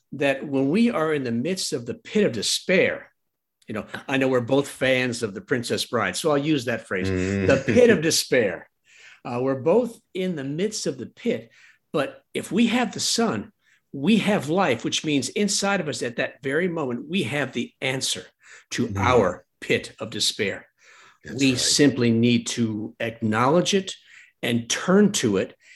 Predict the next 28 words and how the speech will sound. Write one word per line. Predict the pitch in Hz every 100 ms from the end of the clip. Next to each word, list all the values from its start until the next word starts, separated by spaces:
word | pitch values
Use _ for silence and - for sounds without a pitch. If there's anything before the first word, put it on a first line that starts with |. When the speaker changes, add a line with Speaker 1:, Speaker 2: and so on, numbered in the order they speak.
| - -
Speaker 1:
and | 120 113
receive | 120 120 - 165 180 -
his | 190 170 -
life | 117 110 110
in | - 117
the | 104
midst | 101 107 117 - - -
of | 110 98
that | 98 92 92 -
despair. | - - - - - - - - _ _ _
Speaker 2:
Maybe | 78 90 98 95
I | 98
can | 98 87
run | 82 87 95
with | 98 92
that. | 101 104 - - _
Speaker 1:
Sure. | - 113 120 135
Speaker 2:
He | 95
can, | 104 101
o-, | - - - -
he | - 113
can | - 110 92 -
overpower | 101 110 120 123 113 - - - 101 80 76 69 73 _ _ _ -
any | 151 143 95 71 - _ _ -
R | 95 95 90
O | 90
U | 82 90 82
S. | 80 - - -